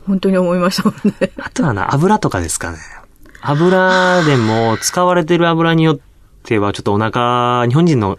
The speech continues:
Speaker 2: 多分体に合わないものもあって、僕も何度かそれでお腹を壊したりっていう経験はあるので、そこは注意をしなければいけないなっていうふうに思いますね。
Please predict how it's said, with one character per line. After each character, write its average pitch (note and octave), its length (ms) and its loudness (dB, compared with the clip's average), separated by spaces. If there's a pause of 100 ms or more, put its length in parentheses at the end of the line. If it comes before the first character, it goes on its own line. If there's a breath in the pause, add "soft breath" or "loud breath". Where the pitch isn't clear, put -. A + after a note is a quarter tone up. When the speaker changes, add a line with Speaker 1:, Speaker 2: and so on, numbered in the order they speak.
Speaker 2:
多 G#2+ 80 -10
分 G2 160 -8
体 A#2+ 280 -2
に A#2+ 100 -2
合 B2 80 0
わ C3+ 80 0
な A#2 100 -2
い F#2+ 40 -2
も F#2 100 -4
の F2+ 60 -4
も F2 120 -4
あ E2 40 -6
っ - 20 -8
て、 G#2 100 -4
僕 D3+ 160 0
も C#3+ 60 2
何 G#2 160 0
度 A2 100 0
か F2+ 300 -2
そ B2+ 100 -4
れ A#2+ 60 0
で A2 60 0
お G2+ 60 -2
腹 G#2 200 -2
を F#2+ 60 -2
壊 G#2+ 180 -2
し - 60 -10
た F2+ 80 -6
り E2+ 80 -6
っ - 20 -6
て - 160 -10
い F2 40 -2
う - 20 -10
経 F#2+ 180 -2
験 F#2+ 220 -2
は F2+ 280 -2 (880 soft breath)
あ G#2 120 -6
る G2+ 140 -4
の F2+ 200 -4
で、 F#2+ 400 -2
そ - 120 -8
こ E3 100 -6
は - 20 -8
注 D3 180 0
意 G2+ 80 0
を F2+ 60 -2
し - 100 -6
な G2 100 -4
け F#2 100 -8
れ F2+ 80 -2
ば E2+ 60 -4
い E2+ 60 -4
け F#2+ 100 -4
な F2+ 100 -2
い F2 40 -4
な E2+ 100 -6
っ - 20 -10
て - 120 -8
い - 20 -4
う E2 40 -12
ふ F#2+ 80 -8
う F2 40 -4
に E2 320 -8 (120)
思 F#2+ 220 -6
い F2+ 40 -4
ま F2 140 -8
す - 160 -12
ね。 - 60 -20